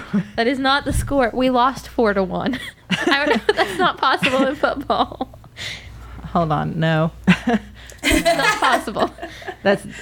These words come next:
Speaker 1: well, okay, four would be
Speaker 2: You can't get one point. If
Speaker 1: You
Speaker 2: you
Speaker 1: can't
Speaker 2: got,
Speaker 1: get
Speaker 2: like,
Speaker 1: one.
Speaker 2: two
Speaker 1: No, the
Speaker 2: two-point
Speaker 1: one is
Speaker 2: conversions.
Speaker 1: impossible, but you could,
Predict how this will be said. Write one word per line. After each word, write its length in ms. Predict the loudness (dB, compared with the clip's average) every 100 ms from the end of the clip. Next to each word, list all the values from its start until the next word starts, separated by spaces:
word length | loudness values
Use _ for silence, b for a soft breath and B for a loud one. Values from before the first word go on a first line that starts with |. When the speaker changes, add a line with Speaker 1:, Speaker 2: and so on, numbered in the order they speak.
| B
Speaker 1:
well, 260 | 2 4 4
okay, 180 | 2 0
four 380 | 0 4 4 4
would 180 | 2 2
be 480 | 4 4 4 0 -6 -20 -20 -20 -20 _ _ _ _
Speaker 2:
You 140 | -2 2
can't 220 | 2 2
get 120 | 2
one 200 | 2 0
point. 360 | 2 0 0 -2
If 60 | -4
Speaker 1:
You 40 | -2
Speaker 2:
you 80 | 0
Speaker 1:
can't 140 | 0
Speaker 2:
got, 20 | 0
Speaker 1:
get 100 | 0
Speaker 2:
like, 80 | 0
Speaker 1:
one. 80 |
Speaker 2:
two 160 | 0 0
Speaker 1:
No, 120 | 2
the 120 | 2
Speaker 2:
two-point 80 | 2
Speaker 1:
one 200 | 2 0
is 60 | 0
Speaker 2:
conversions. 300 | 0 0 2
Speaker 1:
impossible, 540 | 0 0 -2 0 0
but 160 | 0 -2
you 100 | -2
could, 220 | 0 -2